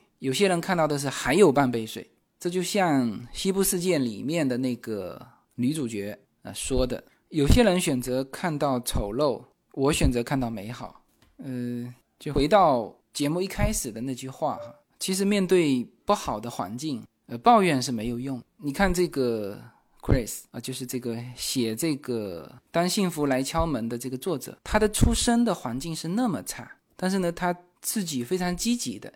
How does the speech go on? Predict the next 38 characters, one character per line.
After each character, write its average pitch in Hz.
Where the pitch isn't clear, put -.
一 165
步 170
一 143
步 139
走 101
向 196
了 117
幸 110
福。 -
这 247
个 233
幸 254
福 196
是 208
从 196
来 220
不 196
会 196
来 123
敲 190
门 180
的， -
你 147
只 147
有 190
去 165
追 190
求 -
它。 -
我 135
觉 131
得 175
人 139
生 208
只 175
有 160
两 117
种， 147